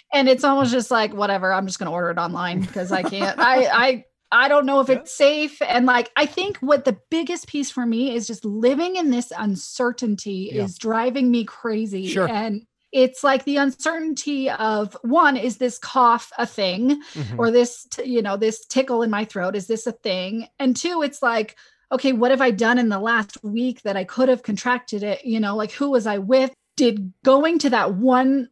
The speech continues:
Speaker 1: party store because I needed things for my daughter's birthday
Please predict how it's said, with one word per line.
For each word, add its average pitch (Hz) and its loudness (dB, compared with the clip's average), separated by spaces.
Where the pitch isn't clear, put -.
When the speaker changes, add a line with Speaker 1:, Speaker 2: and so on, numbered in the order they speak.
Speaker 1:
party 254 4
store 311 0
because 254 -4
I 214 -4
needed 262 0
things 277 0
for 294 -4
my 214 -2
daughter's 226 0
birthday 254 -2